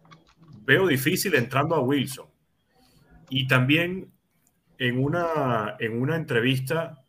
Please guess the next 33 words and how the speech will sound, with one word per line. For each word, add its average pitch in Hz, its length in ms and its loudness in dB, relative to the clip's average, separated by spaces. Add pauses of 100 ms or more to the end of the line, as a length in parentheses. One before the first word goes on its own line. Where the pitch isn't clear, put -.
(500)
que 120 200 0
le 113 140 -2
oí 123 280 2
al, 139 360 -2
al 110 160 -6
gerente 123 400 -4
general 131 420 -2
de 147 100 0
los 117 220 -4
Azulejos 123 480 -4
de 147 60 0
Toronto, 131 600 -6 (840)
él 117 160 -6
comentaba 135 760 -2
que 113 360 -6 (200)
los 113 280 -4
jugadores 123 560 -2
que 127 180 -4
más 131 640 -8
pierden 160 920 -4
valor 113 560 2
en 139 120 0
el 107 200 -2
mercado 98 720 -2
en 104 180 -10
una 151 200 -6
fecha 143 320 -2
límite 143 420 -4
de 107 200 0
cambios 98 600 -4 (540)
son 120 640 0
esos 156 360 2
brazos 170 500 2